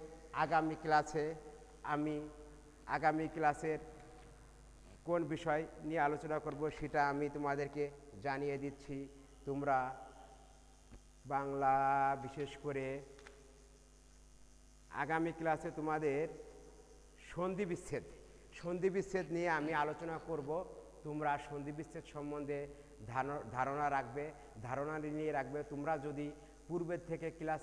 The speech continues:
নেওয়ার পূর্বে যদি নিজেরা কিছুটা বই পড়ে রাখো, তাহলে তোমরা পাঠগুলো ভালোভাবে অনুধাবন করতে পারবে। যাই হোক, আমি আজ যেহেতু আমার সময় শেষের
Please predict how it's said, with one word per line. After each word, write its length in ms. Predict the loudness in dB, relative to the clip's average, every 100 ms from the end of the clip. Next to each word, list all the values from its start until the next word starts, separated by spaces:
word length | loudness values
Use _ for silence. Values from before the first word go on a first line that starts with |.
| -2
নেওয়ার 240 | -2 -2
পূর্বে 240 | -4 -2 -2
যদি 220 | -2 -4 -2
নিজেরা 400 | -2 0 0 0 -2 -10 -16 -18 -10
কিছুটা 400 | -10 -8 -2 2 2 0 -10 -16 -18 -12 0
বই 160 | 4 4 4
পড়ে 200 | 2 4 4
রাখো, 260 | 2 -2 -6 -10 -2
তাহলে 200 | 0 0 -2
তোমরা 240 | 0 0 -2 -6 -14 -18 -4 4
পাঠগুলো 440 | 4 4 0 -2 0
ভালোভাবে 380 | 0 0 0 0 0
অনুধাবন 380 | 0 -2 -2 -4 -6
করতে 200 | -8 -6
পারবে। 340 | -4 -2 -2 -4 -10 -18 -4 2
যাই 180 | 4 4
হোক, 160 | -2 -4 -8 -16 -16 -16 -6
আমি 280 | -2 0 -2 -6 -12 -18 -18 -20 -20 -20 -20 -8 0 0
আজ 140 | 0 -6 -10 0
যেহেতু 260 | 2 2 2
আমার 260 | 2 2 0 -2
সময় 300 | 0 2 0 -6 -14 -16 -10
শেষের 320 | -8 -4 -4